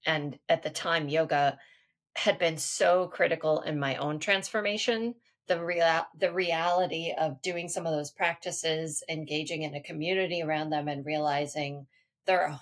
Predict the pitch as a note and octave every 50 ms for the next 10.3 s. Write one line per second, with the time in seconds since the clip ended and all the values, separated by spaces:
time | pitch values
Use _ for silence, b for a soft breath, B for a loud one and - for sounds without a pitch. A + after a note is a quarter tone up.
0 | - - G3 F#3 E3+ E3 - - - - G#3 A3 A#3 A3 G3+ G3+ G3+ G3+ G3 G3
1 | F#3+ F#3+ D#3+ C3+ D3+ C#3 C#3+ C#3 D#3 D#3+ E3 D3 C3+ C#3 C3+ C3 C#3 D3 C#3+ D3+
2 | D3 C#3+ C#3+ C3+ C3 - - - - - C3 - B2+ B2+ C3 C3 - C#3 C#3 A#2
3 | A#2+ - - _ _ _ _ _ _ _ _ _ _ _ - - E3 D3+ - D3+
4 | D#3 D3+ D3+ C#3 C#3 C#3+ D3 - _ _ _ _ _ _ _ _ _ _ _ _
5 | _ _ _ _ - - - G#3+ G#3+ G#3 - A3 E3 F3+ E3+ - - - - -
6 | F3 E3+ G3+ C4+ C4 - A#3+ G3+ - E3 F3 - - G#3+ - - - F3+ F3 -
7 | F#3+ - F#3 E3 - - F3+ E3 - - F#3+ D3+ F3+ D#3+ D3+ C#3+ F3 E3+ D3+ D3
8 | D#3 D3 D#3 E3 D#3+ D3 C#3 C#3 B2+ C3 C#3 C#3 C3 B2+ - - D#3 D#3+ C3+ -
9 | - A#2+ - - - - - - _ _ _ _ _ - D#3+ D3+ C#3+ D3+ D3+ -
10 | - E3 D#3+ D#3 D#3 -